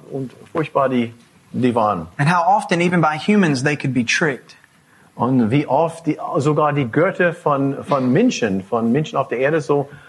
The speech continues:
Speaker 1: ausgetrickst werden können.
Speaker 2: The Christians felt like the Romans followed, uh, petty human-like gods.
Speaker 1: Die Christen dachten und gesagt, haben gesagt, "Mensch, ihr Römer, ihr, ihr betet so diese, so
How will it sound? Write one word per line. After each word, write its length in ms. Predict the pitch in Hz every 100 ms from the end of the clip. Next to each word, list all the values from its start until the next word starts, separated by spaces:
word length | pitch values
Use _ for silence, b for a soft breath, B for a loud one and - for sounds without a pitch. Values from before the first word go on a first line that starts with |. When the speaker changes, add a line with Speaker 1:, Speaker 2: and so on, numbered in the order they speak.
| B
Speaker 1:
ausgetrickst 640 | 143 156 - - 147 -
werden 220 | 135 120
können. 380 | 107 117 95 87 - _
Speaker 2:
The 60 | 151
Christians 540 | - 233 - 202 165
felt 220 | - 190
like 200 | 170 151
the 60 | 160
Romans 420 | 151 170 165 139
followed, 500 | - 156 147 139 131
uh, 220 | 151 131 117
petty 340 | - 180 170 147
human-like 640 | - 180 156 139 131 -
gods. 440 | 139 120 113 120 -
Speaker 1:
Die 420 | 113 139 131 120
Christen 720 | - - 202 - 165 165 139
dachten 480 | 104 117 143 - 151
und 520 | 127 123 120 120 110
gesagt, 560 | 113 107 - 98 120 127 107
haben 220 | 104 117 120
gesagt, 300 | 110 107 123
"Mensch, 240 | 113 - B B B B B -
ihr 160 | 139
Römer, 440 | 127 117 156 156 151
ihr, 520 | 123 127 127 120 113 -
ihr 240 | 127 123 107
betet 580 | 90 92 135 143 131
so 220 | 117 120 110
diese, 420 | 117 113 104 101 - _ -
so 320 | - 113 120